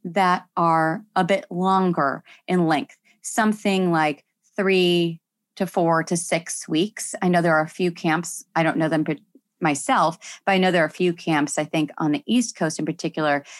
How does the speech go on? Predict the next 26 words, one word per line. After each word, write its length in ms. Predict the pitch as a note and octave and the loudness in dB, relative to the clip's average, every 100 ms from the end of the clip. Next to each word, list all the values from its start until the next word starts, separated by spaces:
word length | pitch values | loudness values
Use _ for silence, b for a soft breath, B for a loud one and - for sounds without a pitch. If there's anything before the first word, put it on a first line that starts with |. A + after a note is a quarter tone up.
| B | B
that 160 | F3+ E3+ | 0 2
even 380 | F3 E3 F3 D#3 | 0 2 2 2
run 160 | D3 | 2
an 120 | D3+ | 2
entire 380 | D3 - D3+ C#3+ | 0 -2 -2 -2
summer 380 | D3+ G#3+ F#3+ - | -2 0 0 0
or 220 | D#3 D3 _ - | -4 -6 _ -2
eight 220 | G#3 - - | -2 -2 -6
weeks. 460 | - - - - B B - | -6 -8 -16 -16 B B -2
So 140 | A3 | 0
I'm 200 | - C4 | 2 2
referring 520 | G#4 - G3 F#3+ F#3 F3 | 0 0 0 2 0 -2
to 340 | - E3+ E3 B B | 0 0 0 B B
residential 920 | G3 G#3 A3+ G3 E3 D#3+ F3 E3+ E3 _ | 0 2 2 2 0 0 0 -2 -2 _
summer 340 | - F3 D#3 C#3 | -4 0 0 -2
camps 600 | - C#3 C3 - - - B B | -4 -4 -4 -8 -14 -16 B B
that, 360 | E3+ F#3 D#3+ D#3 | 0 2 2 0
like 160 | E3 E3 | -4 0
I 100 | E3 | -2
said, 580 | E3 - F3+ C#3+ C#3+ D#3 B B _ | -2 0 2 4 0 -6 B B _
are 260 | F3+ F3 E3+ | 2 4 2
for 320 | - F3 E3 | 0 0 2
longer 540 | E3+ A3 A3+ A3+ F#3 E3+ | 2 2 2 0 -2 -2
than 200 | D#3+ D#3 | 0 0
a 80 | |
week. 440 | D3+ D3+ D#3+ - | 0 -2 -4 -10